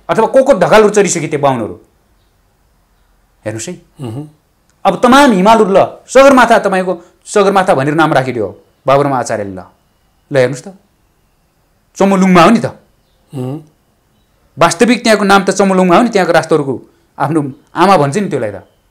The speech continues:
Speaker 1: अब सगरमाथा भनेर राखिदियो। त्यो पनि त्यहाँ, अनि त्यो स-, त्यहाँ माथि चढेको, चमोलुङमा चढेको, सगरमाथामा चढेको पैसा बाहुनहरूले खाइरहेछ, कर उठाएर वार्षिक रूपमा,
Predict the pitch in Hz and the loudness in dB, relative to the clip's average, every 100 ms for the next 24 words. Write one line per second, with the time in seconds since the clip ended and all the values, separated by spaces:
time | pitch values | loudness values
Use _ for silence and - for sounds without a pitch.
0 | _ - 127 143 131 120 113 120 107 101 | _ -16 -10 -6 -4 -4 -6 -6 -8 -8
1 | 92 87 85 _ _ _ _ 139 123 131 | -10 -14 -20 _ _ _ _ -8 -6 -6
2 | 131 131 - 139 - _ 156 180 202 202 | -8 -6 -4 -4 -4 _ -6 -4 -2 -2
3 | - _ - - - 220 233 220 208 208 | -4 _ -20 -18 -2 2 4 2 2 2
4 | 190 185 202 196 190 202 233 208 196 175 | 2 0 -2 -2 0 2 2 2 2 2
5 | 202 202 - 190 185 180 190 185 180 165 | -2 -4 -4 -4 -2 -2 -2 0 0 2
6 | 190 214 - _ _ _ _ - 165 185 | -2 -4 -10 _ _ _ _ -2 2 2
7 | 160 151 143 135 180 185 _ _ _ _ | 2 2 0 -2 -6 -10 _ _ _ _
8 | _ _ _ _ _ _ 131 131 107 - | _ _ _ _ _ _ -4 -2 -2 -6
9 | 123 117 110 104 113 123 - 127 117 123 | -6 -6 -8 -8 -6 -8 -8 -12 -10 -10